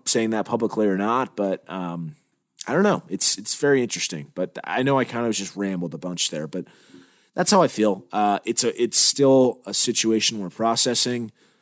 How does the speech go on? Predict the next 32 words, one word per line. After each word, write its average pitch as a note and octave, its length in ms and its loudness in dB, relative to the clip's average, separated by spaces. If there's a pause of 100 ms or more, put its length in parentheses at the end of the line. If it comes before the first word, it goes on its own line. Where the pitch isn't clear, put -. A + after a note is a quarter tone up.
(340)
I - 100 -14
can't A#2+ 300 -2
believe G#2+ 420 4
that G2+ 200 0
he's F2+ 340 -2
wearing F#2 340 -4
purple G#2+ 440 -4
and F2+ 100 -2
gold G2+ 360 2
in E2 100 -6
Baton F#2 360 -8
Rouge, G2+ 440 0
and F2+ 120 -10
I F2+ 80 -10
don't G#2 120 -4
know G2+ 80 -2
how G#2 180 0
well A2 200 4
he's G#2 140 2
gonna F#2 140 -6
fit G2+ 220 -2
in G#2 120 0
down D#3 260 0
there, G#3+ 180 0
but A#2+ 280 0 (600)
listen, F#3 280 4
I'm F3+ 200 0
not A#3 220 2
gonna, F#2 360 -6
I'm D3 160 -6
not G#3+ 220 0
gonna F2 340 -8